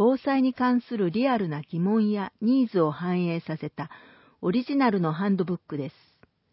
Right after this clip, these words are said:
育児用バッグを防災仕様にする方法など、子育てをしている家庭に役立つ防災知識を一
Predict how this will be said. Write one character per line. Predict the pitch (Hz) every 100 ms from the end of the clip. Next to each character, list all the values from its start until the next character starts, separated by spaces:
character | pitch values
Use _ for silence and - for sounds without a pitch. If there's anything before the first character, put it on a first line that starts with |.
| _ _ _ _ _ _
育 | - 175 262
児 | 254 277
用 | 285 269
バ | 269 254
ッ |
グ | 233 196
を | 170 160
防 | - 226
災 | 247 262 254
仕 | - 247
様 | 240
に | 202
す | 165 165
る | 156
方 | 147 196 190
法 | 196 175
な | 170 170
ど、 | 156 - - _ _ _ _
子 | -
育 | 220 294 285
て | 240
を | 196
し | -
て | 214
い | 226
る | 220
家 | - 196
庭 | 233 226
に | 214
役 | 208 202 208
立 | 202 - 165
つ |
防 | 185 202
災 | - 208 190
知 | -
識 | 196 - -
を | - - _
一 | -